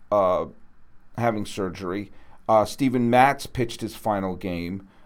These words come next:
uh, and Jacob deGrom wound up, uh,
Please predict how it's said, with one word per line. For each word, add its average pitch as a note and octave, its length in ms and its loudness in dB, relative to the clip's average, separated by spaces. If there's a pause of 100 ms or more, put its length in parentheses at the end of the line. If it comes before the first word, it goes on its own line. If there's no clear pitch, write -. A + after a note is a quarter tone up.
(280)
uh, G#2+ 540 8 (840)
and A#2+ 240 -2
Jacob C3+ 360 4
deGrom B2 760 6 (240)
wound A#2+ 320 6
up, A2+ 120 4 (920)
uh, C3 440 -2